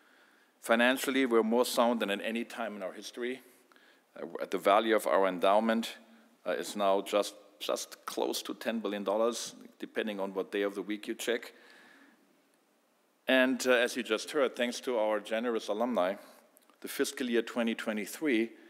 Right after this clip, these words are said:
was our single largest fundraising year ever. And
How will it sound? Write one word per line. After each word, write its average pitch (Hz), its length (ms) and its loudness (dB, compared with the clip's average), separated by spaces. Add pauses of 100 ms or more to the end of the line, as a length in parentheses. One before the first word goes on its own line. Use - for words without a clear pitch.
(640)
was 113 200 0
our 107 100 4
single 127 480 2
largest 107 520 6
fundraising 92 580 -8
year 82 220 -6
ever. 78 300 -8 (960)
And 107 160 -2